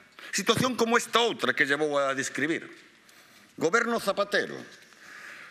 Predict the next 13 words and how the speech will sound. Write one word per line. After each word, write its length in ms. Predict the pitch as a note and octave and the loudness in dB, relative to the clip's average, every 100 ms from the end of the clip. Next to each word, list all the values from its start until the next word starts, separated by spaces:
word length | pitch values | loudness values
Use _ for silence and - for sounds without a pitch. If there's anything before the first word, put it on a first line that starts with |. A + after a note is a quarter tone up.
| - | -4
Proposta 560 | - G3 G3+ A#3+ - A3+ | 0 2 4 2 2 2
do 140 | G#3 | 4
B 100 | A3 | 4
N 80 | G#3+ | 4
G 220 | G#3+ A#3 | 2 2
para 160 | G3+ G3+ | 0 0
defender 480 | F#3+ F#3 F#3 G3 A3 | 0 0 0 0 0
o 80 | G#3 | 0
noso 240 | F#3 D#3 | -2 0
sector 400 | D#3+ D#3 F#3 D3 | -2 0 0 0
naval. 240 | G#2+ C#2+ C2 - - - _ _ _ _ _ _ - | -2 -4 -10 -16 -20 -20 _ _ _ _ _ _ -4
O 80 | A2+ | -4
pesoe 460 | A2+ A2+ C#3+ B2+ | 0 0 2 0